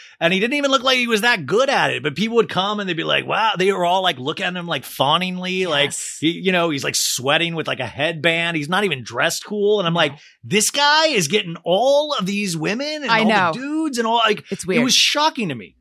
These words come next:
Speaker 2: Yeah. Yeah, yeah, yeah. Um, and so anyway, do you know Stephanie Wilder Taylor?
Speaker 1: No.
Speaker 2: Okay. Um, she's a podcaster as well. She recommended Deep End.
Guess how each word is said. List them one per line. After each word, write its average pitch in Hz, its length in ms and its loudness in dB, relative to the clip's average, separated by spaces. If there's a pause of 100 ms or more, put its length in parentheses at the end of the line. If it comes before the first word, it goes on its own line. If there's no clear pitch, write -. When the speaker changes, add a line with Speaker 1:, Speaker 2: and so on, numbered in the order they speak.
Speaker 2:
Yeah. 165 260 -2 (220)
Yeah, 202 200 0
yeah, 175 300 0 (500)
yeah. 247 240 2
Um, 190 220 -4 (1300)
and 254 500 2 (460)
so 302 260 0
anyway, 269 640 2
do 277 160 -2
you 349 80 2
know 453 80 2
Stephanie 254 420 0
Wilder 196 320 4
Taylor? 185 480 -4 (960)
Speaker 1:
No. 131 200 -8 (280)
Speaker 2:
Okay. 220 180 0 (360)
Um, 226 500 2
she's 262 420 0
a 240 100 2
podcaster 208 500 0
as 180 100 2
well. 175 160 2
She 311 260 2
recommended 196 960 4 (640)
Deep 190 240 -4
End. 135 460 -2